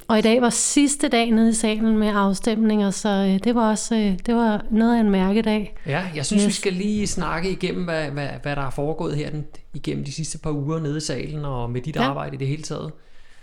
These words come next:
Speaker 2: Og nej, vi, lad, lad os, øh, lad os snakke om, hvad du skal lave den næste måned hen ad vejen i de næste afsnit her.
Speaker 1: Ja.
Speaker 2: Øhm, skal vi ikke gøre det? Hvad, hvad er der, hvad er der stået på, siden vi lavede sidste afsnit, hvor vi havde Nora med blandt andet?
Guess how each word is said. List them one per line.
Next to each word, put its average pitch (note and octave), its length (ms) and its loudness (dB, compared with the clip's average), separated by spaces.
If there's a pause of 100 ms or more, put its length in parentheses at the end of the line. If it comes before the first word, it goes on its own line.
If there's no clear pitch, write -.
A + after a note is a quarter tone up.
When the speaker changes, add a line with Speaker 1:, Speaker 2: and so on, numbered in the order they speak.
(260)
Speaker 2:
Og A2 460 -10
nej, C3 180 -4 (100)
vi, E3+ 60 -6
lad, D#3+ 260 0
lad D#3 180 2
os, C#3+ 200 -2
øh, D3+ 140 0
lad C#3+ 100 0
os C3+ 80 -2
snakke F3 260 0
om, E3 60 -4
hvad D#3 100 -2
du D3+ 60 -4
skal D3+ 140 -4
lave C#3 160 2
den D3+ 80 -2
næste C#3+ 240 0
måned C#3 420 0
hen D#3 240 0
ad C#3+ 100 -2
vejen A2 300 -6 (100)
i C#3+ 120 -6
de B2+ 100 -2
næste B2+ 320 -2
afsnit A2 380 0
her. G#2 120 2 (380)
Speaker 1:
Ja. F#3+ 180 -2 (600)
Speaker 2:
Øhm, B2+ 480 0
skal - 140 -4
vi A#3 60 -2
ikke A3+ 120 -6
gøre A3 140 -4
det? A#3 80 -2 (120)
Hvad, G#3+ 140 -4 (360)
hvad F#3 100 -6
er G#3 100 -6
der, G#3 80 -6 (140)
hvad G3 140 -4
er G#3 40 -4
der G3+ 100 -4
stået E3 260 -4
på, F#3+ 280 0
siden F#3 260 -2
vi F#3 60 0
lavede D#3+ 200 -2
sidste F#3 280 -4
afsnit, E3 520 -6
hvor D3 220 -6
vi C#3+ 120 -4
havde C3+ 260 -2
Nora C#3 240 -2
med D#3+ 180 -4
blandt D#3 220 -6
andet? D#3+ 180 -8